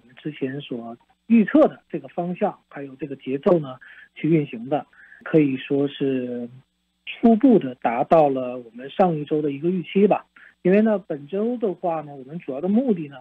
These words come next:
对于标普而言，就是要站上这个四千点。我们在周四和周五的这个行情当中的话呢，我们看到了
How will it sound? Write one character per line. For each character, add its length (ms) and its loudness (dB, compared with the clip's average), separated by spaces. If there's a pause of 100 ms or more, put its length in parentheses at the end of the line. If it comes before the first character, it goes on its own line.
(120)
对 120 0
于 100 -2
标 220 4
普 140 -12
而 140 -6
言， 360 -8
就 160 0
是 120 -10
要 180 2
站 260 4
上 260 -6
这 160 -6
个 340 -12
四 100 2
千 180 0
点。 180 -2 (200)
我 100 -14
们 180 -12
在 340 -8
周 280 -6
四 120 -2
和 180 -6
周 160 -2
五 180 -4
的 100 -14
这 100 -10
个 80 -8
行 200 -12
情 120 -10
当 160 -4
中 180 0
的 100 -4
话 160 -2
呢， 120 -10
我 60 -14
们 140 -20
看 240 0
到 160 0
了 180 -12